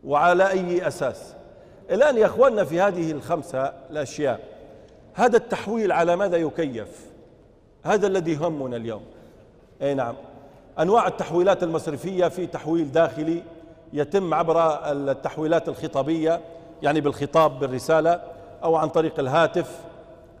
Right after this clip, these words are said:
أو عن طريق الشيك. وفي تحويلات خارجية،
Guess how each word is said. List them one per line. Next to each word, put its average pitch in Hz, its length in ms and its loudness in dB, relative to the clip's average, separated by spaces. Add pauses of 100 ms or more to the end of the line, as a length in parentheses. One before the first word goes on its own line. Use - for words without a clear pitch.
أو 151 140 0
عن 165 140 2
طريق 160 320 0
الشيك. 170 420 0 (1500)
وفي 165 260 -4
تحويلات 214 520 0
خارجية، 170 640 0